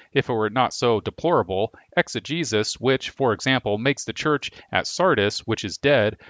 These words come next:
refer to the glorious age of the Reformation. It should be clear to every student of the Bible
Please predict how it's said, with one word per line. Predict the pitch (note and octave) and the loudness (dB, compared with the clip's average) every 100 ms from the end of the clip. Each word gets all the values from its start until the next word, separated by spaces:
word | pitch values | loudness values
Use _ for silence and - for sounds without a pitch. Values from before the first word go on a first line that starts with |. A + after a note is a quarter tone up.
| - | -6
refer | C#3 C#3 - F3 | -4 -2 0 0
to | - C3+ | 0 -2
the | A2 | -2
glorious | A#2 F3 F3 D#3+ - | 0 2 2 0 2
age | D3 D3 C#3 | 2 2 -2
of | |
the | A#2+ | 0
Reformation. | C#3 - A2 D3 - F#2+ E2 - - _ - | 0 0 0 0 0 -6 -8 -14 -20 _ -4
It | F#3+ | -2
should | A3 C3 | 0 0
be | A#2 | -2
clear | - C3+ A#2 | 2 0 0
to | B2 | 0
every | D#3+ E3 F#3 | 2 2 -2
student | - D3+ B2 | -2 0 0
of | A#2 | -2
the | |
Bible | F2+ G#2+ G2+ F#2+ F#2 | 2 4 4 -2 -8